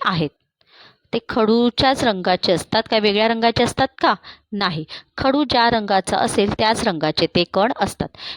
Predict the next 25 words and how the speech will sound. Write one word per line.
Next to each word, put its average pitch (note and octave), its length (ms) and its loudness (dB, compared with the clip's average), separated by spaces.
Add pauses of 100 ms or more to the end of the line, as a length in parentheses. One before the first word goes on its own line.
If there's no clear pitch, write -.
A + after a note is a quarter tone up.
(120)
यावरून A#3+ 600 2
फळ्यावर A#3+ 580 2
खडूने C4+ 380 2
लिहिलं A3 240 2
असता F3 500 0
फळ्याला G#3+ 560 2 (340)
खडूचे C4 460 2
कण E4 220 0
चिकटले F#3+ 640 0 (100)
आणि G#3 160 0 (100)
फळा G#3 300 2
पुसल्यानंतर G3+ 920 0 (120)
ते A#3 80 2
कण C4 320 -2
फळ्यापासून A3+ 640 0
मोकळे C4+ 360 4
झाले, E3+ 280 -2 (340)
हे C4 180 0
समजले. F3+ 540 -2 (580)
काय G3+ 160 0
दिसतं - 280 -4
आपल्याला F#3 520 -2 (400)
की B3+ 80 -2
आपण G#3 680 0
जेव्हा G#3+ 220 2